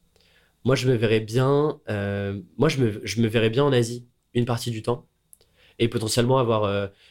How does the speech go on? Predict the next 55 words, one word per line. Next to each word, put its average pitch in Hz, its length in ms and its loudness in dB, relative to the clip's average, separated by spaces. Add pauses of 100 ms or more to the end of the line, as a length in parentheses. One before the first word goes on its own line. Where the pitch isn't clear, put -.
(140)
tu - 140 -8
vois, 120 120 4
une 113 100 2
résidence, 117 500 0
un 113 100 0
truc, 131 300 0
euh, 107 360 2
où 117 60 -2
je 107 120 -2
sais 127 180 2
que 127 60 -2
je - 60 -10
peux 117 100 -2
retourner, 117 500 0
euh, 107 140 -2
en 104 120 -8
France, 113 440 -2
pas 113 100 -2
forcément 113 320 -2
à 107 60 -2
Paris, 113 240 0
mais 110 80 0
en 98 80 -2
France. - 380 -10 (760)
Et 113 100 2
c'est 120 140 0
d'ailleurs 117 280 6
pour - 120 -8
ça 139 180 4
que, 113 260 0
tu - 180 -8
vois, 110 380 2 (400)
euh, 101 160 -2
j'ai 110 280 2
avant 123 300 2
exploré 113 380 0
l'Asie, 110 400 0
euh, 101 380 -4 (260)
en 101 100 -4
tant 110 180 -2
que, 107 140 -8
euh, 101 440 -4
un 92 60 -4
peu 98 140 -8
touriste, 120 640 -2 (380)
que - 120 0
l'année 113 160 4
dernière, 120 380 2
j'ai 110 120 -2
aussi, 120 320 0
euh, 107 140 0
testé 120 420 0
de 104 120 -6
voyager, 110 600 0
euh, 98 140 -4